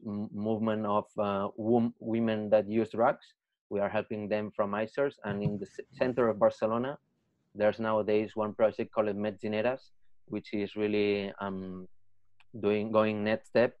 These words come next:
uh, driven by, uh, users, uh, only women and L G B T as well, um, um, uh, population. But somehow, mm, Catalonia has been a lab,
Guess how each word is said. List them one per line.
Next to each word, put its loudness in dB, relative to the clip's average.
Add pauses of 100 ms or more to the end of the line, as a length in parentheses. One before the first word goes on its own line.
(420)
uh, -2
driven 2
by, 6
uh, 0 (120)
users, 0 (100)
uh, -4
only -2
women 0
and -8 (120)
L -8
G -12 (800)
B -6
T -8 (220)
as -18
well, 0
um, -10 (340)
um, -20 (720)
uh, -8
population. -4 (320)
But -2
somehow, 2
mm, -4 (280)
Catalonia 2
has -2
been 2
a 0
lab, 4